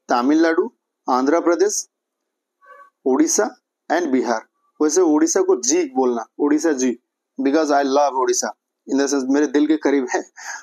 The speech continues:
तो उड़ीसा को जी लगा के बोलना, ठीक है। तो कौन सी total नौ state का नाम हमने बताया। Then देख,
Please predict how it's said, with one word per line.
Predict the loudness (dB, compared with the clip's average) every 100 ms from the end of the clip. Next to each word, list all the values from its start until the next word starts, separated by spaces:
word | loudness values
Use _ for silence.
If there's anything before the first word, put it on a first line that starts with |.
| _
तो | 0 2
उड़ीसा | 0 0 0
को | 0
जी | 2 2
लगा | 2 0
के | -2
बोलना, | -2 -6 -8 -16 _ _
ठीक | -2 -2
है। | -2 -8 -20 -12 -8
तो |
कौन | -2 0
सी | -2 -2
total | 0 0 2
नौ | 2 0
state | 0 0
का | 2
नाम | 0 0
हमने | -2
बताया। | -2 -2 -2 -4 _ _ _ _ _ _ _ _ _ _ _ _ -4
Then | 0 2
देख, | 0